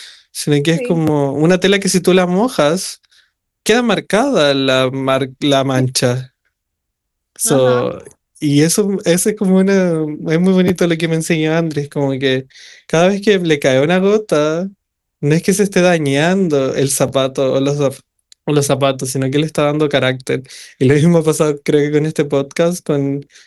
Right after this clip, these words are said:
Speaker 1: esto de las fallas técnicas, de los micrófonos, de la gente hablando a nuestro alrededor. Porque estos somos lo que somos, como no, tampoco queremos cambiar nuestras vidas y hacerles creer que esto es algo bonito,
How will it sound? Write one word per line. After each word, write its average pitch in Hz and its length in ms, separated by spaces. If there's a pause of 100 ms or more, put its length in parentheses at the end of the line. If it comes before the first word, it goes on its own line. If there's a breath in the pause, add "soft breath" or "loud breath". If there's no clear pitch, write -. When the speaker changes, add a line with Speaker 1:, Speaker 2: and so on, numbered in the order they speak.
(140)
Speaker 1:
esto 143 320
de 135 120
las 135 180
fallas 135 240
técnicas, 151 560
de 143 80
los 139 120
micrófonos, 151 760 (360 loud breath)
de 147 100
la 135 100
gente 139 320
hablando 143 380
a 156 40
nuestro 156 280
alrededor. 143 680 (520 soft breath)
Porque 143 200
estos 190 200
somos 190 300
lo 160 340
que 139 80
somos, 160 420
como 135 640 (880)
no, 143 220
tampoco 156 320
queremos 180 280
cambiar 147 220
nuestras 147 320
vidas 151 560 (680 soft breath)
y 147 280
hacerles 151 320
creer 156 260
que 156 260
esto 156 240
es 156 140
algo 151 220
bonito, 143 520